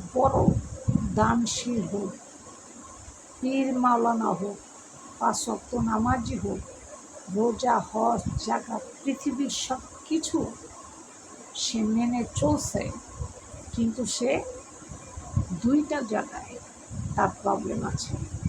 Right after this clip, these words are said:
সেই দুইটা জায়গা কোথায়?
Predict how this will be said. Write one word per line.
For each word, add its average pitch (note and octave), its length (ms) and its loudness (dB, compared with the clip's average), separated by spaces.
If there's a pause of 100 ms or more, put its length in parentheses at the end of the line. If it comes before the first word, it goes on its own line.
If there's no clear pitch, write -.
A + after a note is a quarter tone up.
(1120)
সেই G3+ 220 -2
দুইটা G#3+ 340 0
জায়গা A3 300 -2
কোথায়? C4 580 0